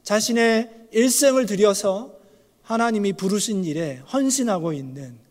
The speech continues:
그런 다윗의 모습을 보게 됩니다. 일부 예배 때 주로, 어, 어르신들이 많이 나와서 제가 그렇게 여쭤봤어요. "오늘 어떻게 예배하러 오셨습니까? 혹시 목사님이 오늘 안 나오면 걱정하실까 봐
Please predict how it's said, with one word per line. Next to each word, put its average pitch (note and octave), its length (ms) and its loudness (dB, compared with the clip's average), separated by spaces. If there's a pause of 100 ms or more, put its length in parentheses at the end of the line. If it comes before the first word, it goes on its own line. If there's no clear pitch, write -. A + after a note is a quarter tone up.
(140)
그런 C#4 180 -6
다윗의 E3+ 420 -4
모습을 C3+ 520 -10 (260)
보게 E3+ 240 -2
됩니다. A#2+ 380 -14 (760)
일부 A3+ 280 4
예배 G3+ 220 4
때 G3+ 120 2
주로, D#3 540 -4 (280)
어, D3 160 -8
어르신들이 D#3+ 500 -6
많이 C#3+ 260 -10
나와서 C#3 680 -8
제가 G#3+ 200 2
그렇게 G#3 260 0
여쭤봤어요. D#3 640 -2
"오늘 F3+ 200 2
어떻게 F3 680 0 (340)
예배하러 F3 520 4
오셨습니까? D#3 1000 -4 (540)
혹시 G3 220 -6
목사님이 F#3 600 0
오늘 E3+ 180 0
안 D#3+ 160 0
나오면 E3+ 360 -2
걱정하실까 F#3 760 -2
봐 D#3+ 340 -2